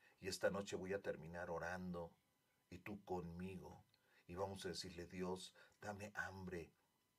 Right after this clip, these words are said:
por una vida santa. Porque si no, no va a llegar". Tal vez puedes decir, "Vamos a hacer esto este mes y viene el evento y Dios se va a mover y todo eso y la consagración", porque tal vez tú buscas una cierta satisfacción.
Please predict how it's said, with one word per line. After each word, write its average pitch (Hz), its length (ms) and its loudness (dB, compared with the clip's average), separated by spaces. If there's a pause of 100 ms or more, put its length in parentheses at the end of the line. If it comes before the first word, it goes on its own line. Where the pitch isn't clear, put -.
por 87 240 -2 (460)
una 87 180 -6
vida 82 220 -4
santa. - 600 -6 (1300)
Porque - 240 -4
si 123 180 0
no, 139 140 -4
no 147 120 -2
va 139 120 2
a 135 40 2
llegar". 104 440 0 (1000)
Tal 110 160 8
vez 131 140 10
puedes 123 240 10
decir, 120 280 4
"Vamos 143 280 4
a 135 40 10
hacer 127 260 6
esto 123 380 6
este 110 200 2
mes 196 480 2
y 101 60 -6
viene 104 400 2
el 82 180 0
evento 87 460 4
y 95 80 4
Dios 101 200 4
se - 100 4
va 101 100 8
a - 20 4
mover 98 460 6
y 90 80 -2
todo 98 340 6
eso 117 220 4
y 92 60 2
la 85 140 6
consagración", - 880 4 (300)
porque 123 200 2
tal 131 160 6
vez 135 160 2
tú 139 100 0
buscas 131 480 6 (180)
una 123 140 2
cierta 113 360 6
satisfacción. 92 920 2